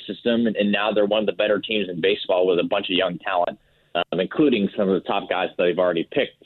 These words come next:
So, um, I, I, I, I think this makes sense for the Pirates. Um, I think this is the best decision that they could have made. I'm just a little surprised that they made it because it just seemed like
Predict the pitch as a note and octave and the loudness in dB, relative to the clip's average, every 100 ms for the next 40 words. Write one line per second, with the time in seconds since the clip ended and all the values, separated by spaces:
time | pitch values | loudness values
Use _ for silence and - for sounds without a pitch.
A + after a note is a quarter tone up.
0 | - F#2+ E2+ F2 _ - - - - F#2+ | -2 2 2 0 _ -20 -20 -20 -6 -4
1 | F#2 F2+ F2 E2 F2 - _ A#2+ B2+ C3 | -2 -2 -4 -8 -16 -20 _ -2 2 4
2 | B2 A#2 _ _ _ _ _ _ _ - | 4 2 _ _ _ _ _ _ _ -6
3 | C3 A#2 - - F#2 - D3 C#3 D3+ C3+ | -6 -6 -10 -10 -10 -6 -6 -2 0 -2
4 | - C3+ - - C#3+ C#3 C#3+ C3+ C#3+ C3 | 0 -2 -2 -2 -2 0 0 0 0 2
5 | C#3+ D3 - - _ - G2+ G#2+ G#2 G#2 | 2 0 -6 -20 _ -12 -4 -2 0 -2
6 | B2+ G2+ A2+ G2 F#2+ G2 G#2+ G#2+ A2+ G#2 | -4 -4 -4 -2 0 0 0 0 -2 0
7 | G#2 G#2+ G#2 F2+ F#2+ - - A2 F#2+ F#2+ | 2 2 2 0 -2 -2 0 2 4 2
8 | F2+ G2+ A#2 - _ - A2 G#2+ - G2 | 2 2 0 -4 _ -2 2 2 2 4
9 | G#2 A#2 A#2+ A2 - G#2 G2 G#2 - F#2+ | 6 4 2 -2 0 2 2 0 0 0
10 | F2+ - - G2+ A2 A2 E2+ E2 E2 F#2 | 0 -6 -8 -2 0 0 -2 -4 -2 0
11 | F2+ - - - - A#2 G2 F#2 F2+ | -2 -4 -8 -10 0 2 2 2 0